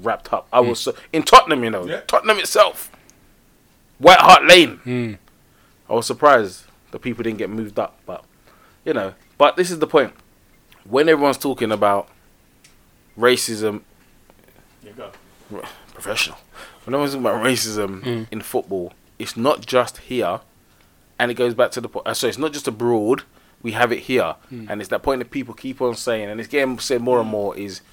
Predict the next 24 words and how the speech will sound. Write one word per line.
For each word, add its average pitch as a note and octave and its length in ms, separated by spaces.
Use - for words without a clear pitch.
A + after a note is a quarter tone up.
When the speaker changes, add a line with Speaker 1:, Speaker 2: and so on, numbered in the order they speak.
Speaker 1:
it's A2+ 160
a A#2+ 40
part B2+ 220
of A2+ 100
society. - 460
Speaker 2:
Yeah. C3 140
Speaker 1:
So G#2 380
it's A#2+ 140
about B2 200
educating B2 480
people. G2+ 320
Speaker 2:
Yep. A2+ 200
Speaker 1:
Because G#2+ 440
at G#2 80
the D3 80
end C#3+ 140
of G#2 80
the A2+ 60
day, F#2+ 200
if - 180
you D#3 120
go D3 160
to C#3+ 120
work, B2 400